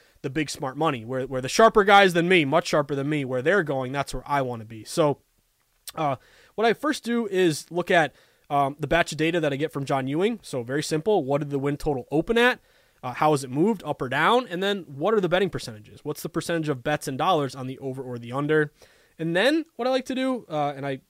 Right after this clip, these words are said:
texted my buddy Adam Burke, who's, uh, our, basically our baseball expert at VSiN, and I was like, "Oh, what's the best projected win total to use?" And he said Fangraphs. So Fangraphs is a really good high analytics site, kinda like a KenPom, but they have their projections on win totals as well.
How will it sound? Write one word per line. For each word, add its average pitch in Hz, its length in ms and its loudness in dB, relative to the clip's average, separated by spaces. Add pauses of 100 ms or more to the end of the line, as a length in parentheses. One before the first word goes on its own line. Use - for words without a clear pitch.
(120)
texted 190 300 -2
my 175 100 2
buddy 156 280 2
Adam 143 200 0
Burke, 139 260 -2
who's, 123 200 -10
uh, 120 40 -12
our, 113 200 -14
basically 156 360 -6
our 120 80 -6
baseball 127 420 -6
expert 117 400 -6 (380)
at 123 200 -12
VSiN, 123 460 -8 (320)
and 131 80 -10
I - 20 -8
was 135 100 -4
like, 147 160 -4
"Oh, 247 80 4
what's 160 260 0
the 226 80 2
best 180 300 0
projected 151 580 -2
win 240 200 -2
total 170 280 0
to 208 80 -4
use?" 165 260 -2
And 123 60 -10
he 127 60 -10
said 156 200 -6
Fangraphs. 151 640 -6
So 139 300 0 (460)
Fangraphs 180 400 2
is 160 80 0
a 147 100 0
really 160 180 2
good 147 180 -2
high 156 180 0
analytics 151 360 -2
site, 139 240 -6
kinda 156 160 -6
like 151 160 -4
a 139 60 -10
KenPom, 143 600 -2 (220)
but 131 140 -14
they 170 100 -4
have 135 140 0
their 139 160 -4
projections 175 600 -2
on 175 200 -4
win 180 140 -2
totals 180 300 -2
as 123 200 -6
well. 151 340 2